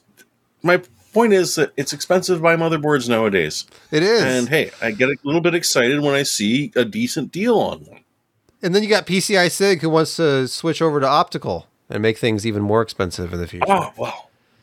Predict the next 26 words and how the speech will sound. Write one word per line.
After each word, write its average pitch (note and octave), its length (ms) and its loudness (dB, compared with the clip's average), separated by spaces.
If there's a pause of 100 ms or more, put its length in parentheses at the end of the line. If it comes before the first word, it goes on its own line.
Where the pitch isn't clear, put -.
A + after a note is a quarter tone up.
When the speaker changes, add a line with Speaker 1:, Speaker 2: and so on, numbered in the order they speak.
(380)
Speaker 1:
Hey, D3 220 4
I B2+ 60 2
could B2 140 -2
have G#2+ 60 -6
brought A2+ 180 0
up - 120 -2
the, G#2 240 0
uh, G2 80 2
Diamond, G2+ 580 0
uh, F#2+ 160 0
C F#2 200 -6
P E2+ 280 -4
Us E2 120 -6
earlier, G2 420 0 (280)
but, - 160 -6 (140)
uh, F2 280 0 (1900)
I, G2+ 60 -2
w-, F#2+ 180 -2
I F#2 100 0
went G2+ 60 -2
Speaker 2:
Diamond A#2+ 200 0
Speaker 1:
for A2+ 80 0
Speaker 2:
is F#2 80 0
Speaker 1:
Li-Fi G2 200 2
Speaker 2:
forever. F#2+ 300 0
Speaker 1:
instead. F2 680 -4